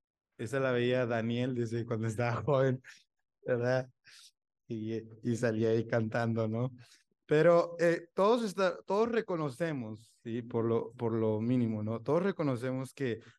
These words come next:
los jóvenes son rebeldes, ¿verdad?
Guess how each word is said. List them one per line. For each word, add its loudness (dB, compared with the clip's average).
los 2
jóvenes 2
son -10
rebeldes, -10
¿verdad? -8